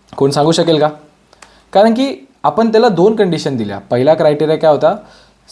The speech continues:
सिटीमध्ये जाऊन सुरत, दुसरा क्रायटेरिया होता, अ, सिटीमध्ये जाऊन पुणे. तर जेव्हा तो सुरत, जेव्हा त्याने सुरतला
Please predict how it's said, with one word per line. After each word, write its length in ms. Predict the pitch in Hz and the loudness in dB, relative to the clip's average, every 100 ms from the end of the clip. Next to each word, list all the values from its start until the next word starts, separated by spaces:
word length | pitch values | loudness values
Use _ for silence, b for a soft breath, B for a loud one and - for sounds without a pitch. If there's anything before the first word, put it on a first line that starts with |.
| - | -4
सिटीमध्ये 480 | 151 180 175 170 156 | 0 2 2 2 2
जाऊन 220 | 156 175 | 2 0
सुरत, 400 | - 143 139 208 - - | -6 -2 0 0 -4 -8
दुसरा 300 | 135 135 156 | -6 0 0
क्रायटेरिया 460 | 151 143 131 143 143 | 2 0 2 -2 0
होता, 160 | 180 180 - _ _ - _ - _ - | -2 -4 -16 _ _ -20 _ -20 _ -6
अ, 440 | 117 113 113 110 | -2 2 0 0
सिटीमध्ये 500 | - 147 160 151 151 | -2 -2 0 0 2
जाऊन 200 | 160 190 | 2 0
पुणे. 300 | 190 202 120 - - _ b b b b _ | 0 0 -2 -10 -20 _ b b b b _
तर 280 | 233 196 190 | 0 0 0
जेव्हा 460 | - 120 127 147 202 208 | -6 -6 -2 2 2 2
तो 240 | 151 165 | 0 0
सुरत, 680 | 175 - 139 139 190 190 - _ _ _ _ _ _ _ _ _ - 90 | -6 -8 -2 0 0 -2 -14 _ _ _ _ _ _ _ _ _ -20 -8
जेव्हा 200 | 113 131 | 0 2
त्याने 200 | 156 165 | 2 0
सुरतला 680 | 170 135 131 160 165 131 120 | -4 -4 0 0 0 -2 -2